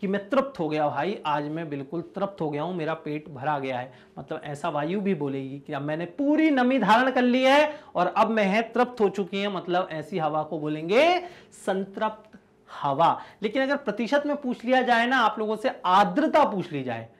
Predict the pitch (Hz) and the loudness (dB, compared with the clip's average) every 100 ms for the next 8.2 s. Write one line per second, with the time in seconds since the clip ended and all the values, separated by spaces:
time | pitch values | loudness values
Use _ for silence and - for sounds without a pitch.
0 | _ 202 208 262 262 240 262 247 233 247 | _ -4 -2 -2 2 2 2 -2 0 2
1 | 254 269 269 - - 175 185 214 220 233 | 2 2 -2 -16 -6 -2 -2 -2 -6 -6
2 | 277 - 170 180 165 220 247 254 220 214 | -8 -4 0 0 0 -2 2 2 2 -2
3 | 214 185 185 180 202 180 170 185 214 226 | -6 -10 -6 -2 -2 -2 -2 -2 -4 -4
4 | 202 180 175 175 190 226 - - - 175 | -6 -8 -4 2 2 0 -6 -18 -10 -2
5 | 196 196 190 156 151 202 208 - 147 147 | 0 0 0 -4 -2 -2 -4 -4 -4 -4
6 | 147 170 170 160 165 175 214 - - 170 | -2 0 0 -2 -4 -4 -4 -6 -4 -2
7 | 185 160 139 123 127 151 127 120 120 123 | -2 -6 -6 -6 -8 -8 -8 -10 -12 -14
8 | 123 | -16